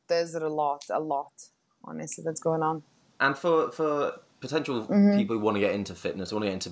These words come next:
Speaker 2: being a P T abroad, sh-, is there what is the advice that you give them? Do they need to have a specialism? How do they need to push themselves to get a job in
Speaker 1: So
Speaker 2: Doha?
Speaker 1: first of all, obviously, since you have your qualifications and everything, um,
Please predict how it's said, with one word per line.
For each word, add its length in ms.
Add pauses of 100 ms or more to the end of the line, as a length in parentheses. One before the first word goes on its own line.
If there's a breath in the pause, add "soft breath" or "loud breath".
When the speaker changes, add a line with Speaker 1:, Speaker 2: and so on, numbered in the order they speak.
Speaker 2:
being 200
a 160
P 120
T 260
abroad, 460 (880 soft breath)
sh-, 260
is 180
there 580 (1000)
what 180
is 80
the 120
advice 340
that 80
you 80
give 240
them? 120
Do 80
they 120
need 140
to 40
have 120
a 40
specialism? 800 (100)
How 220
do 80
they 120
need 140
to 60
push 320
themselves 480
to 80
get 260
a 40
job 440
in 60
Speaker 1:
So 100
Speaker 2:
Doha? 80
Speaker 1:
first 300
of 60
all, 100
obviously, 580
since 360
you 160 (120)
have 460
your 540
qualifications 800
and 120
everything, 840
um, 560